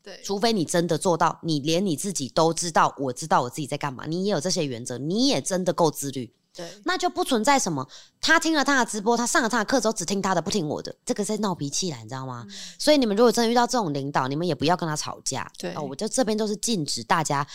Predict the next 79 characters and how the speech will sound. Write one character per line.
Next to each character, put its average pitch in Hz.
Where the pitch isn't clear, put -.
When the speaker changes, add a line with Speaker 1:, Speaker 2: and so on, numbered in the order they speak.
Speaker 2:
会 214
因 196
为 208
领 180
导 185
批 190
评 160
了 147
我， 131
或 -
者 196
是 208
说 190
你 156
自 135
己 170
是 196
领 131
导， 127
你 160
自 160
己 240
可 165
能 131
听 165
到 196
伙 127
伴 165
批 160
评 151
了 117
我， 123
因 262
为 294
我 240
们 139
的 139
学 143
员 151
还 143
是 156
比 -
较 165
多， -
Speaker 1:
对。 151
Speaker 2:
自 -
己 170
都 120
是 143
老 110
板 117
嘛。 -
如 202
果 226
你 165
听 180
到 220
伙 151
伴 185
可 175
能 131
会 180
讲， 139
我 160
觉 156
得 165
瑞 202
瑞 202
讲 139
话 170
很 139
伤 139
人， 123
我 107
觉 139
得 139
怎 -
么 -
样， 131